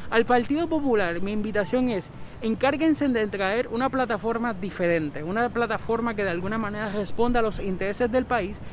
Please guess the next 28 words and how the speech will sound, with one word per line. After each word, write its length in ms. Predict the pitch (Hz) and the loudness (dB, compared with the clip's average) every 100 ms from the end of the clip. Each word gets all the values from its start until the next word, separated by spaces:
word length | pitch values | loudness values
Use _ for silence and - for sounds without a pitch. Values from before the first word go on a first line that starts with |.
| - | -6
y 100 | 247 | 2
no 140 | 240 262 | 4 4
sean 240 | 311 302 | 4 4
una 180 | 285 277 | 4 4
réplica 380 | 254 269 269 262 | 2 0 0 2
barata 480 | 214 208 208 175 190 - - - | 4 2 0 -4 -6 -8 -10 2
del 120 | 202 202 | 2 4
partido 320 | 208 220 214 | 2 4 2
corrupto 380 | 247 240 202 254 | 4 2 2 2
P 80 | |
N 120 | 247 240 | 2 4
P 160 | 269 | 2
que 100 | 320 | 2
tenemos 320 | 302 277 262 262 | 2 4 4 4
dentro 240 | 247 233 | 2 2
de 60 | 220 | 0
nuestra 240 | 208 208 | -2 -4
estructura. 460 | - 196 - 139 131 | -4 -8 -6 -8 -2
Para 200 | 180 214 | 0 2
mí 80 | |
el 60 | 262 | 2
partido 320 | 247 214 240 | 0 2 0
P 60 | 220 | 0
P, 160 | 214 - | -4 -2
eh, 260 | 214 208 | 0 0
P 120 | 202 214 | 0 -2
P 120 | 233 | 0
D 220 | 185 | 0